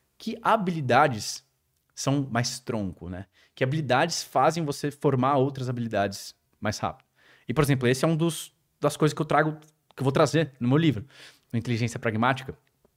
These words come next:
é justamente esse. Quais são as habilidades que fazem com que você crie qualquer outra habilidade mais facilmente?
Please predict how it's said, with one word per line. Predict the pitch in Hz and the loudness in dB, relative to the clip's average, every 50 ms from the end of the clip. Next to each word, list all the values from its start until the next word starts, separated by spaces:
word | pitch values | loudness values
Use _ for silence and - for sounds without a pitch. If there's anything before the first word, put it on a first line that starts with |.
| _ _ _ _ - | _ _ _ _ -8
é | 117 | -6
justamente | 113 113 - 131 143 147 - 156 | -4 0 2 2 2 2 2 0
esse. | 127 131 - | 0 0 0
Quais | - 147 160 - | 0 0 0 0
são | - 202 208 | 0 -2 0
as | 190 | 2
habilidades | 180 160 147 151 131 107 92 92 104 123 135 - - _ _ _ _ _ _ _ _ _ _ _ _ _ _ _ _ _ | 2 2 2 0 0 0 -2 -4 -4 -6 -8 -12 -16 _ _ _ _ _ _ _ _ _ _ _ _ _ _ _ _ _
que | - - 165 175 220 269 - - - _ _ _ _ - | -4 0 2 2 2 0 -2 -10 -20 _ _ _ _ -10
fazem | - - - 120 185 185 208 202 196 | -2 0 2 4 4 2 2 0 -2
com | - - - 160 | -4 -4 -4 -4
que | 147 - 143 | -2 -2 -2
você | 147 139 - - 156 143 - - - _ _ _ _ _ _ | -2 -2 0 0 -2 -2 -4 -6 -20 _ _ _ _ _ _
crie | - - 196 240 226 | 2 2 4 4 2
qualquer | 233 - 160 - - 302 | 2 0 0 2 2 0
outra | 180 - - | 0 0 0
habilidade | 165 151 147 131 123 120 127 131 135 - - | -2 0 2 2 4 2 2 0 -2 -6 -6
mais | 120 117 - | -6 -4 -4
facilmente? | 127 - - 123 101 82 95 - - | -4 -6 -4 -4 -6 -6 -8 -12 -18